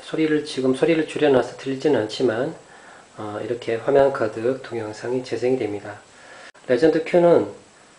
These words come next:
어, 화면은 크지만 해상도가, 어, 낮습니다. 해상도가 일공이사에 육백입니다.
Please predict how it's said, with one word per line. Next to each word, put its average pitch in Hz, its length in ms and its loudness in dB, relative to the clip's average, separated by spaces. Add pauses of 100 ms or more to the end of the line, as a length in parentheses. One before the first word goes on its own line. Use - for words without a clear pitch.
(200)
어, 110 280 -8
화면은 160 360 2
크지만 135 500 0
해상도가, 127 760 -2 (540)
어, 107 180 -10
낮습니다. 101 520 -4 (140)
해상도가 143 600 -2
일공이사에 117 840 -6
육백입니다. 113 560 -6